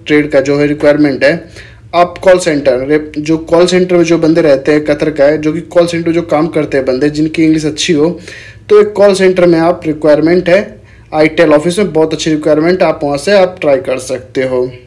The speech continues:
ठीक भाई। तो अब देखते हैं next, यानी head प्रेस chief, जो कि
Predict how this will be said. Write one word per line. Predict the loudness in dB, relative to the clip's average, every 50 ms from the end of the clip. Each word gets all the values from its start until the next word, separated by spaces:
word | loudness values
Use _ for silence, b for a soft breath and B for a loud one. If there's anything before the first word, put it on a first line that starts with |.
| -18 -6 -2
ठीक | -2 -2 0
भाई। | 0 0 0 0 -2 -4 B B B B B B B B B -2 0
तो | 2
अब | 2 2 2 2 0
देखते | -2 0 2 2
हैं | 2 4
next, | 2 2 0 -4 -10 -14 -18 -10 -4 0
यानी | 0 0
head | 0 2 2 2 2 2 2
प्रेस | 2 2 2 0 -2
chief, | -4 -2 -2 -2 -4 -6 -14
जो | -8 -2 2 4 4 4 2 0 -4
कि | -4